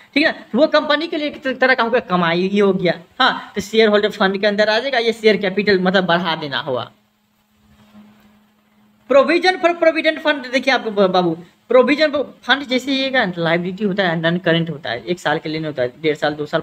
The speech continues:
पाँच साल के लिए होता है fund, ठीक है, नॉन करंट liability आएगा, लॉन्ग टर्म provision का तरह। उसी हिसाब से चार नंबर देखिए बाबू, चार नंबर same क्वेश्चन क्या है, आपको समझने वाली बात है कि लूज tool, lose tool मतलब बोलते हैं ना, औजार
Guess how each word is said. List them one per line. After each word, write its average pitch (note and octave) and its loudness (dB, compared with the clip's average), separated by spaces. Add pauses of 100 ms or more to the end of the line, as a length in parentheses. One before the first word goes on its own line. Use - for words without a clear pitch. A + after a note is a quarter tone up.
पाँच C#3 -6
साल C3 -8
के C3 -16
लिए B2+ -12
होता A#2+ -10
है A#2 -14
fund, A#2 -8
ठीक - -8
है, A3 -4 (200)
नॉन F3 4
करंट E3 -2
liability E3 0
आएगा, A#3 -2
लॉन्ग D#3+ 2
टर्म A3+ -4
provision D3 -6
का B2+ -16
तरह। - -18
उसी D#4+ 4
हिसाब E4 4
से - -10
चार C#4+ 2
नंबर C#4+ 0
देखिए C4+ 0
बाबू, G3+ 0
चार A#3+ -4
नंबर C4+ 0
same C#4+ 0
क्वेश्चन G#3+ -4
क्या G3 4
है, A#3+ 0
आपको F#3+ -2
समझने G3 0
वाली D#3+ 2
बात D#3+ 0
है A3+ -8 (320)
कि A#3+ 0
लूज B3+ 4
tool, G#3+ 4
lose C4 0
tool E4 4
मतलब D4+ 2
बोलते D4+ -2
हैं E4 0
ना, A#3+ -2 (640)
औजार G#3 2